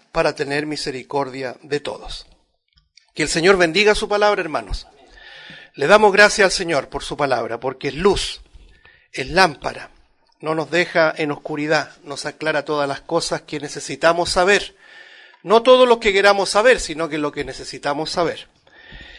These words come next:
Y estamos estudiando lo que significa esta, eh, argumentación del apóstol Pablo respecto a la seguridad de salvación para con el pueblo de Dios llamado Israel. Ese es el argumento principal.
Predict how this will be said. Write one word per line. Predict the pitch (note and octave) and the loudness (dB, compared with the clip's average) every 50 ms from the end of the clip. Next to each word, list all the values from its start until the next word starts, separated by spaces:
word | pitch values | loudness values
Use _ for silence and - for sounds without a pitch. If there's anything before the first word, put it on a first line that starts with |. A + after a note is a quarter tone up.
| - _ | -20 _
Y | - E3 D3 | -6 -6 -4
estamos | - - A3 A3 A#3 A#3+ A#3 A#3 | 2 6 6 6 6 4 2 0
estudiando | A3 A3+ - G#3 F#3+ G3 G#3 G#3+ A3 G#3+ A3 | -2 0 0 4 6 8 6 6 6 6 6
lo | G#3 G3 F#3 | 6 6 2
que | - E3+ E3+ | 2 -2 -4
significa | D#3+ - E3+ E3 D#3 C#3 - F#3+ F#3+ - - F#3 F#3 F#3+ - - _ _ _ _ - | -4 -4 -4 -4 -4 -4 -4 -6 -4 2 4 4 4 4 2 -6 _ _ _ _ -8
esta, | E3+ D#3+ - - - E3 D#3 D3+ D3 C#3+ C#3 C3 A#2 A#2 C3+ - _ _ | -8 -8 -6 -2 0 2 4 4 4 4 2 0 -2 -4 -10 -14 _ _
eh, | - C#3+ C3+ C3+ C3 B2+ B2+ B2 | -10 -8 -6 -6 -6 -8 -8 -6
argumentación | - C#3 C#3+ C3 C#3 C3+ C#3 C3+ - - C3 - - D#3+ D#3+ D#3 D#3 D#3 D3+ C#3+ - - | -6 -6 -6 -4 -6 -6 -6 -6 -6 -8 -8 -8 -6 -2 0 0 0 -2 -4 -10 -12 -8
del | C#3+ D3 C#3 C#3+ | -6 -4 -2 -2
apóstol | C#3 C#3+ C#3+ - - D3 C3 - | -2 -4 -6 -6 -6 -8 -8 -6
Pablo | - - D3+ D3+ D3 D3 D3 C#3+ D3 D3 - _ _ _ - - - - - _ | 0 2 2 2 2 0 -2 -2 -4 -4 -10 _ _ _ -20 -20 -20 -20 -20 _
respecto | - C#3+ C#3+ D3 C#3+ _ - E3 D#3+ D#3+ - - E3 D3+ D3+ - - | -10 -4 -4 -4 -4 _ -4 -4 -4 -4 -6 -4 -2 -2 -2 -2 -2
a | - | -2
la | D3 D3 C#3+ | -2 -2 -2
seguridad | - - D3+ C3+ B2 C3+ C3+ C3 B2+ B2+ C#3 D#3 E3+ | -4 -4 -8 -8 -8 -8 -10 -8 -6 -2 0 0 0
de | F3 E3+ | 0 -2
salvación | - - D3 C3+ A#2+ A#2 - - - D#3 E3 F3 F#3 F#3+ F3+ - | -6 -6 -8 -8 -8 -10 -10 -8 -4 0 0 0 0 -2 -8 -4
para | - D#3+ E3 F3 E3+ E3+ | 0 2 4 4 2 2
con | D#3+ D#3 D#3 D3 | 0 -6 -6 -8
el | C#3+ C#3 | -10 -12
pueblo | C#3 - E3 E3+ E3+ F3 E3 | -8 -6 -6 -4 -4 -6 -8
de | E3 F3+ | -8 -6
Dios | E3 G3+ G#3+ A3 - - _ | 0 0 0 0 0 -8 _
llamado | - D#3+ E3 D#3 F3 F#3 F#3+ G3 G3 - - - | -8 -8 -4 -2 0 0 0 -2 -4 -6 -6 -8
Israel. | G#3+ A3+ G#3+ - - A3 - A3 A#3+ C4 B3 F3+ B2 A2+ - - | -8 -8 -8 -8 -12 -8 -2 0 4 4 4 4 2 -2 -16 -10
Ese | - E3+ F3 G3 | -10 -8 -8 -8
es | F3+ G3+ | -4 0
el | F#3 | 0
argumento | F#3 F3+ D#3+ E3 D#3 F3+ G3+ G#3 G3+ - G#3+ G3 | 2 2 2 0 4 4 4 4 4 2 -2 -2
principal. | G3+ F#3 F3 D#3+ - D#3 - F3 F#3+ G#3 A#3 A#3 A#3 - | -2 -2 -6 -6 -8 -4 2 4 4 4 2 0 -8 -14